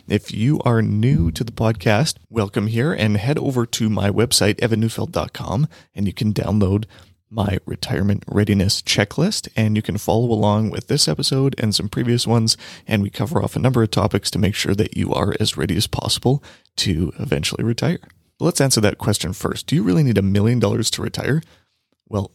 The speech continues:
just like the best answers to most questions, it depends. Okay, and that's, <laughs> I'm not really sticking my neck out too far here, but a million dollars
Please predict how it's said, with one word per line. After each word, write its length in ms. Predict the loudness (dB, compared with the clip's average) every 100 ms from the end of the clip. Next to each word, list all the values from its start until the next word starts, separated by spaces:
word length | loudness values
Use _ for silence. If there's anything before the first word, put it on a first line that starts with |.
| _ -10
just 300 | -2 0 0
like 260 | 0 0 -2 _ _ _
the 100 | -4
best 380 | 0 0 0 0
answers 560 | 0 0 0 0 -2
to 280 | -4 -2 -2
most 340 | 2 2 2 0
questions, 500 | -2 0 0 0 -2 _ _ 0
it 260 | 0 0
depends. 840 | 0 0 2 4 4 4 2 0 -2
Okay, 360 | -4 -2 0
and 100 | 0
that's, 320 | 0 0 0 -2 -4 -10
<laughs> 240 | -8 -2
I'm 140 | 0
not 140 | 0 0
really 140 | 0
sticking 340 | -2 -4 -2 0
my 120 | 2
neck 240 | 0 0
out 160 | -2 -2
too 120 | -6
far 240 | -2 0
here, 200 | 0 -2 -4 -8 -16 -18 -18
but 320 | -4 -2 -2 -6 -20 -6
a 80 |
million 420 | 0 2 4 2 4
dollars 460 | 4 4 2 -2